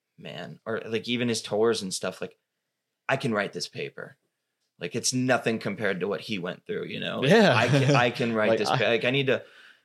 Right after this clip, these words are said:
Speaker 1: need to really evaluate my life right now and
Speaker 2: Yeah.
Speaker 1: can, like, and I think that for me, like, that,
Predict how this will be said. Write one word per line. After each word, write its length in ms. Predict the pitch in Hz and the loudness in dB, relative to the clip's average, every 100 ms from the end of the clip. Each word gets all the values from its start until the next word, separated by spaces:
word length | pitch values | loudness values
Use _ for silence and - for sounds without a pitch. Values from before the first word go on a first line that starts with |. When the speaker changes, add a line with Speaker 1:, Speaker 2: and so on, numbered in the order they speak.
| - | -6
Speaker 1:
need 240 | 120 127 | -2 0
to 120 | 127 | 2
really 280 | 120 139 135 | 4 4 4
evaluate 540 | 113 120 127 131 120 | 4 4 4 4 2
my 80 | 113 | 4
life 320 | 117 117 113 | 4 6 4
right 180 | 110 107 | 2 2
now 280 | 107 107 107 | 0 0 2
and 100 | 117 | 2
Speaker 2:
Yeah. 140 | 117 | 0
Speaker 1:
can, 180 | 98 110 | 0 -2
like, 360 | 110 113 - _ _ _ _ _ _ _ _ - | -2 -2 -4 _ _ _ _ _ _ _ _ -2
and 140 | 147 139 | 0 2
I 100 | 139 | 2
think 220 | 180 180 | 2 2
that 180 | 160 120 | 0 2
for 100 | 143 | 0
me, 240 | 147 147 | 2 4
like, 160 | 123 113 | 2 4
that, 200 | 110 | 0